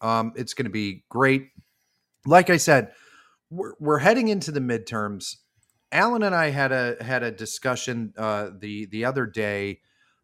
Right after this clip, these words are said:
uh, where for those of you who, who may remember it, if, if you guys have been listeners, back in twenty twenty, I had an election map. I made up this whole,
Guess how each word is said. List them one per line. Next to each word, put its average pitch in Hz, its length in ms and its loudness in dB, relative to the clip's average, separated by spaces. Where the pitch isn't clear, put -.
uh, 104 500 0
where 110 460 0
for 120 160 -8
those 113 240 -2
of 104 100 -10
you 104 300 -4
who, 98 420 -10
who 101 180 -10
may 139 220 4
remember 127 480 2
it, 117 80 -2
if, 110 160 -8
if 107 220 -16
you 104 80 -8
guys 104 200 -2
have 95 100 -10
been 98 260 -4
listeners, 120 640 -2
back 147 380 2
in 151 80 -2
twenty 123 340 -4
twenty, 107 440 -6
I 131 180 0
had 131 240 0
an 113 100 -6
election 101 640 -6
map. 92 380 -16
I 98 80 -12
made 117 260 -2
up 123 180 0
this 113 200 -4
whole, 123 520 -2